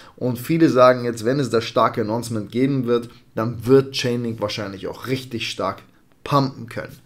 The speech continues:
Warten wir das mal ab. Der Crypto Space jetzt gerade ist ein bisschen am Fallen, weil Bitcoin auch in die siebenundsechzigtausender Marke gefallen ist. Wollen wir mal abwarten und sehen.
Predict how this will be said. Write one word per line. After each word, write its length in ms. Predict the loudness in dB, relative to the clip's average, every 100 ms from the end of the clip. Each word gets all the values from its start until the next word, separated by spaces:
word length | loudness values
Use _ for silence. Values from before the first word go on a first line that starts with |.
| _ _ -4
Warten 320 | -2 -2 -2
wir 80 | -4
das 160 | -4
mal 160 | -6 -10
ab. 180 | -12 -14
Der 120 | -10
Crypto 260 | -8 -6 -8
Space 280 | -6 -6
jetzt 220 | -4 -6 -6
gerade 240 | -4 -2
ist 160 | -4 -6
ein 120 | -8
bisschen 300 | -8 -10 -10
am 220 | -12 -14
Fallen, 640 | -16 -4 -2 -2 -4 -6
weil 140 | -10 -8
Bitcoin 420 | -8 -2 0 0
auch 320 | -4 -6 -8 -14 -20 -20 -12
in 280 | 0 2 2
die 340 | 0 -2 -2 -4
siebenundsechzigtausender 1040 | -4 -4 -2 -2 -4 -6 -2 0 2 0
Marke 320 | -2 -2 -4
gefallen 460 | -8 -6 -4 -4 -6
ist. 240 | -12 -14 _ _ -6
Wollen 200 | -2 2
wir 80 | 2
mal 160 | 2
abwarten 380 | -2 -6 -8 -10
und 100 | -12
sehen. 180 | -14 -18